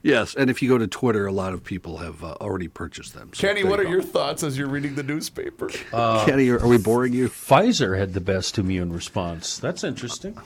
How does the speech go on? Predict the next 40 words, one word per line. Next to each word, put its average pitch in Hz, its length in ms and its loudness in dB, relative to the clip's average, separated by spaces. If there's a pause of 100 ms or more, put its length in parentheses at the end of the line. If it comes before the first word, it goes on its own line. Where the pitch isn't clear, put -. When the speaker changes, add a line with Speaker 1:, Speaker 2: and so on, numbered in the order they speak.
(360)
Speaker 1:
That's, - 360 0
uh, 104 120 4
that's 143 240 4
an 120 80 6
old 113 240 6
story. 95 340 2
How 113 160 4
old's 120 240 4
that 113 220 2
paper? 95 340 0 (400)
Uh, 143 220 8
in 196 240 6
news, 196 560 8 (400)
two - 160 8
Minnesotans 170 680 6
are 131 100 8
among 127 260 6
ten 131 240 4
people 131 340 6
who 117 60 2
were 104 140 2
sickened 127 360 2
from 123 160 2
an 117 100 2
E. 139 160 0
coli 147 500 2
outbreak. 80 560 -6 (340)
According 131 500 2
to 127 140 0
the 104 120 2
C 143 280 4
D 120 140 6
C, 156 260 4
health 127 260 4
officials 123 420 2
think 123 140 0
the 110 140 0
outbreak 127 360 0
stemmed 135 360 -2
from 107 280 0